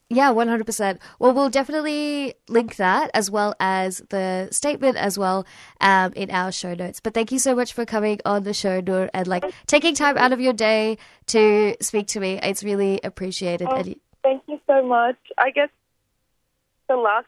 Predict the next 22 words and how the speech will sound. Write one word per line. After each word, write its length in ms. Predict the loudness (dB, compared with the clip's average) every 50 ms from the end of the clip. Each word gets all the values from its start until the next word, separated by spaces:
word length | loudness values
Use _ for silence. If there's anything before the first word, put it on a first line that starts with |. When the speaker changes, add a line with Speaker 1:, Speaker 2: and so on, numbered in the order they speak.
| _
Speaker 2:
thing 160 | -14 -12 -10 -8 -6
I'll 360 | -4 -4 -4 -4 -6 -8 -10 -14 _ _ _
promote 320 | -14 -8 -6 -4 -4 -4 -2 -2
is 100 | -2 0 0
that 160 | 0 0 0 0 -2
our 120 | -4 -2 -2
next 240 | -4 -6 -6 -4 -6
exhibition 600 | -6 -6 -8 -10 -10 -10 -10 -8 -6 -6 -4 -2 -2
opens 340 | -2 0 0 -2 -2 0 0
on 120 | 0 0 0
the 100 | -2 -8 -8 -8
twenty-fifth 500 | -8 -6 -4 -4 -4 -4 _ 0 -2 -2 -2 _ _ _ -2
of 160 | -2 -2 0 0
January, 520 | 0 0 2 2 2 2 2 2 2 2
and 140 | 0 0 -2
it's 100 | -4 -6 _ _ _
for 220 | -2 0 0 0 0 0
Midsummer. 420 | -4 -6 -4 _ -6 -6 -6 -8 -14 -18 _ _ _ _ _ _
Speaker 1:
Oh, 180 | -2 -2 0 0
amazing. 520 | 0 0 -2 -2 -2 -2 -4 -4 -4 -6 -4
Yeah, 220 | -2 0 2 2 2
beautiful. 600 | 0 0 -2 0 0 2 0 0 0 -2 -8 -16